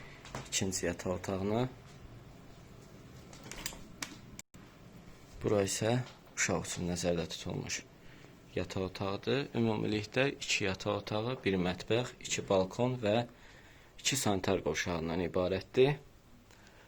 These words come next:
Dostlar, bir daha təkrarlayım. Xırdalanda Ağ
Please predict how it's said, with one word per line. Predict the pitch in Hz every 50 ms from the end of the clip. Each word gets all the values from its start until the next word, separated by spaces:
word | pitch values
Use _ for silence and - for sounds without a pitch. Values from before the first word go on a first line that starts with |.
| - - - - - -
Dostlar, | 135 - - 143 139 -
bir | - 147 139 127
daha | - 107 110
təkrarlayım. | 107 - 110 107 - - - 107 104 104 104 110 113 127 143 151
Xırdalanda | 143 - - 120 107 104 104 101 95 90 90 87 - - - -
Ağ | 110 110 110